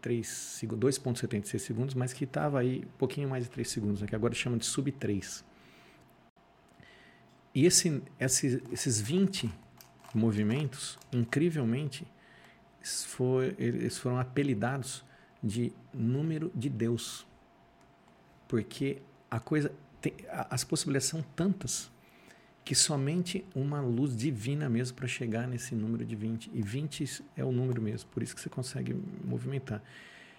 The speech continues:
Como eu penso, né? Até na vida, em tudo, tudo mais. Eu acho que você tem que fazer um, um negócio que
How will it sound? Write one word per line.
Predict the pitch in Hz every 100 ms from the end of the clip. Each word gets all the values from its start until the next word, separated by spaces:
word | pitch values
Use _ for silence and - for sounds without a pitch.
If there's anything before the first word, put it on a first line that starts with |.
| - - -
Como | - 208 214 202 196 - -
eu | 143 156 127 - - - - - - - - - - - - - - -
penso, | 139 139 - 117
né? | 117 131 120 - - - - - - - - - - - -
Até | - 107
na | 117 139
vida, | 123 123 113
em | 104 104 117
tudo, | - 123 123 - -
tudo | - 135
mais. | 117 107 - - - - -
Eu | 123
acho | 123
que | -
você | 127 143
tem | 156
que | 165
fazer | - 139 131
um, | 127 117 113 - -
um | 117
negócio | 107 127 131 127
que | - 131